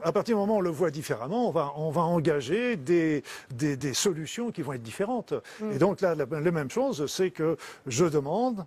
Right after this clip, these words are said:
Speaker 1: je, je prends conscience que mon problème financier vient de moi,
Speaker 2: Mm.
Speaker 1: et uniquement de moi. Et donc, à ce moment-là, je demande la transmutation divine. On peut rajouter divin, si on le veut. Moi, j'aime bien, euh, parce qu'il est costaud quand même.
Speaker 2: Ouais.
Speaker 1: Et le... donc, je demande la transmutation divine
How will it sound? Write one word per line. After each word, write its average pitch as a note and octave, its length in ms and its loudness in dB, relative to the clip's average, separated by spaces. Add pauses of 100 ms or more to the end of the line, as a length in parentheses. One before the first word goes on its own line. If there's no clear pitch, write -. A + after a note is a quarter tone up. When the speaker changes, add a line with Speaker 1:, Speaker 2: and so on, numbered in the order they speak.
(100)
Speaker 1:
je, C3+ 240 0
je B2+ 140 -4
prends A#3 260 0
conscience G#3 480 -2
que F3 80 0
mon D#3 140 0
problème D3+ 320 2
financier C#3 500 -2
vient B2 360 -2
de A2+ 100 -2
moi, F#3+ 260 -2 (360)
Speaker 2:
Mm. G3+ 40 -10 (280)
Speaker 1:
et D#3 100 6
uniquement C#3 480 0
de A#2 100 0
moi. A#3 260 0 (240)
Et D#3 120 4
donc, E3 280 2
à C3 60 0
ce - 100 -6
moment-là, G3 260 0
je D3 160 2
demande E3 380 0
la D#3 100 2
transmutation B2 720 -6
divine. C#3 600 0
On A#2+ 80 -6
peut B2 100 -12
rajouter A2+ 400 -6
divin, A#2 420 -6
si - 200 -8
on F#2+ 100 -10
le G2 80 -12
veut. G3 140 2
Moi, D3 160 -4
j'aime A2+ 160 -12
bien, E3+ 320 -4
euh, A2 180 -8 (140)
parce A2 120 -14
qu'il A#2+ 160 -12
est F#2+ 60 -14
costaud C#3+ 340 -8
quand D#3+ 120 -10
même. F3 160 -10 (120)
Speaker 2:
Ouais. F#3 140 -4
Speaker 1:
Et D3+ 160 4
le... C#3+ 220 4 (240)
donc, D#3+ 180 4
je D3 120 4
demande D#3+ 280 2
la D3+ 80 2
transmutation C#3 600 -4
divine F#3+ 460 0